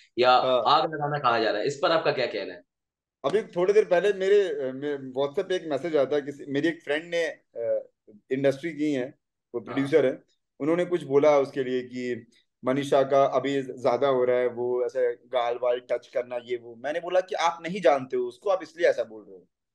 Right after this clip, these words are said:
Speaker 2: अब वो, वो हंसाने के लिए कर रही है, जिसको आप लोग वो fake बोल रहे हो, जिसको आप लोग बोल रहे हो ना कि वो छेड़खानी सबके साथ, सारे लड़कों के साथ सेम चीज कर रही है, उसको entertainment बोला जाता है हमारे यहाँ। वो हंसा रही है,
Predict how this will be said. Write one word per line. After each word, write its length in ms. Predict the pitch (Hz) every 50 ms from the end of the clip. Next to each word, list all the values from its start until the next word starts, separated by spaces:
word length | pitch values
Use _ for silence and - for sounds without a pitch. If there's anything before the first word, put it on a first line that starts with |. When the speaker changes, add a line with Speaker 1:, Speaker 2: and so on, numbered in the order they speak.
| _ _ _ _ _ _ _ _ _ _ -
Speaker 2:
अब 240 | 139 170 196 - - - 127
वो, 520 | 123 156 202 233 247 247 220 - - - _ _ -
वो 220 | 127 135 220 247
हंसाने 460 | 202 175 175 170 180 170 185 208 233 220
के 100 | 208 214
लिए 100 | 196 175
कर 180 | 151 151 139
रही 80 | 131 135
है, 60 | 127
जिसको 240 | 147 156 - - 226
आप 240 | 202 190 185 185 208
लोग 300 | 226 233 226 180 165 160
वो 120 | 196 214
fake 400 | 180 - 175 185 202 190 190 185
बोल 180 | 180 190 202 190
रहे 140 | 185 202
हो, 80 | 208 202
जिसको 300 | 175 180 175 - - 208
आप 200 | 190 185 185 185
लोग 220 | 202 202 190 175 156
बोल 120 | 151 170 180
रहे 120 | 196 196
हो 60 | 185
ना 100 | 185 196
कि 440 | 214 208 214 226 226 214 185 - _ _ _ _ _ _ -
वो 200 | 147 175 190 190
छेड़खानी 760 | 190 190 180 175 185 185 175 175 165 165 175 180 185 185 180
सबके 300 | - 170 - - - 180
साथ, 200 | 170 175 170 175
सारे 240 | 170 - 160 156 165
लड़कों 280 | 165 160 - - 175 170
के 80 | 170
साथ 160 | 160 170 165
सेम 280 | 165 - 165 160 165 165
चीज 180 | 151 165 156 -
कर 160 | - 147 143
रही 120 | 143 143
है, 100 | 143 135 - _ _ _ _
उसको 260 | 160 151 - - 226 202
entertainment 640 | 175 170 165 185 190 185 175 170 170 185 190 180
बोला 160 | 143 143 127 117
जाता 240 | 113 107 104 110
है 60 | 107 107
हमारे 240 | 110 107 101 98
यहाँ। 140 | 98 90 87 _ _ _ _ _ _ _ _ _ _ _ - 135
वो 160 | 180 240 220
हंसा 320 | 180 180 175 185 180 202
रही 140 | 214 208 190
है, 240 | 175 151 - -